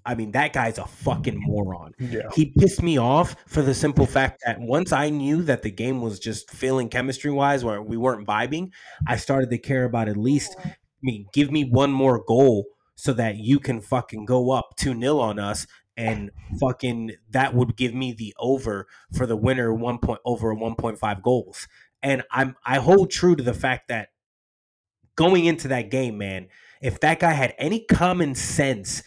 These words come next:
Speaker 1: to look the fuck up, they would have blasted another one past Ederson. Like, he's a fucking moron. Did you see that play?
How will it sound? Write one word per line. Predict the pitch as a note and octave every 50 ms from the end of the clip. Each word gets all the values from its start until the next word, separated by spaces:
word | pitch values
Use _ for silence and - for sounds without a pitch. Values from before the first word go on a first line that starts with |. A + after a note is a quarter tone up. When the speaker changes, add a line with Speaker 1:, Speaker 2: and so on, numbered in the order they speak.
| - - _ -
Speaker 1:
to | - C3+
look | A#2 G#2+ G#2 G#2 A2 A#2 F3 G3 - - _
the | - F#3+
fuck | - - - - - - E3 D3+ - - -
up, | - C3 B2+ G#2 F#2 - _
they | C3+ B2+
would | B2+ C#3+ D#3+
have | D#3 A#2 - -
blasted | - A#2+ A#2+ B2+ B2+ C#3 C3+ - - C#3 B2
another | A#2 A#2 A#2 B2+ B2+ B2+
one | A#2+ A2 A2 G2+ G2
past | - A2 G2+ G2 - - -
Ederson. | A#2 G#2 G2+ G2+ - - G2 F2+ F#2 - _ _ - - - _ _
Like, | B2 A#2+ A#2+ - -
he's | E3+ G3 A3 G#3
a | F#3 C3+
fucking | - - - F3 F3+ F3+ - C#3+
moron. | B2+ A#2 A#2 B2 B2+ D3 D#3+ D3+ B2 G#2+ G2+ F#2+
Did | A#2+ A2+
you | C3+ F#3
see | F3+ - - G#3+
that | G#3+ A#3+ A#3 A3+
play? | A#3 A#3 A#3 A#3+ B3 B3